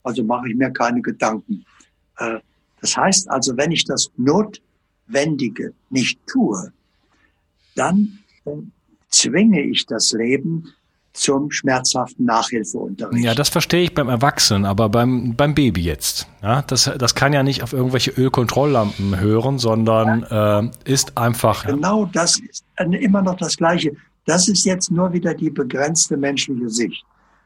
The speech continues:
Speaker 1: Das Baby hatte noch keinem was getan. Doch, das hat seine Hausaufgaben nicht gemacht beim letzten Mal und hat diesen Körper verlassen, ohne dass die Hausaufgaben gemacht sind.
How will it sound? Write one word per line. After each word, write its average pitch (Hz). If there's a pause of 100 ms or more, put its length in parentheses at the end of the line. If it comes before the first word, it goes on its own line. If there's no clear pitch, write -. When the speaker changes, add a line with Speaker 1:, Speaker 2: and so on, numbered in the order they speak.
(140)
Speaker 1:
Das 135
Baby 185
hatte 165
noch 143
keinem 147
was 131
getan. 110 (440)
Doch, - (420)
das -
hat 175
seine 156
Hausaufgaben 127
nicht 131
gemacht 120
beim 123
letzten 131
Mal 156 (300)
und 135
hat 165
diesen 147
Körper 165
verlassen, 147 (180)
ohne 175
dass 160
die 139
Hausaufgaben 131
gemacht 104
sind. 95